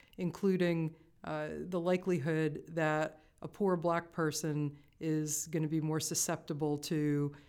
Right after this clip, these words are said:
being poisoned by unclean air and, uh,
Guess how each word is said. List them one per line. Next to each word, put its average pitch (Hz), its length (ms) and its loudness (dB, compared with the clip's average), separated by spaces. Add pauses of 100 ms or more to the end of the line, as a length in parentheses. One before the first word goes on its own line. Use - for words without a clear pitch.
(200)
being 160 180 2
poisoned 151 640 0
by 143 500 0 (360)
unclean 165 500 0
air 147 560 0
and, 139 500 0 (100)
uh, 147 220 -4